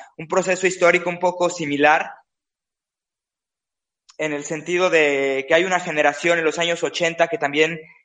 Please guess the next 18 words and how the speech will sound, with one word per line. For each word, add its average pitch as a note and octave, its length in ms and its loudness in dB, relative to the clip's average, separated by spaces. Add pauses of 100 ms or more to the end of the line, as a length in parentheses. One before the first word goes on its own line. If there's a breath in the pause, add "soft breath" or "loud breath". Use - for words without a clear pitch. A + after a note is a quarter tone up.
(140)
eh, C#3 720 2
revitaliza D#3+ 1000 0 (180)
estas E3+ 420 -4
y D#3+ 120 -4
rescata E3+ 480 0
esas E3+ 240 -6
expresiones, D#3+ 680 -6
¿no? D#3 120 -8
Así E3 180 -10
como D3 240 -6
los C3 180 -6
mestres, E3 540 -4 (920 soft breath)
eh, C3+ 320 -6
que D3 80 -4
en C#3 40 -4
los C#3 120 -8
años E3 200 -4
ochenta, D#3+ 640 0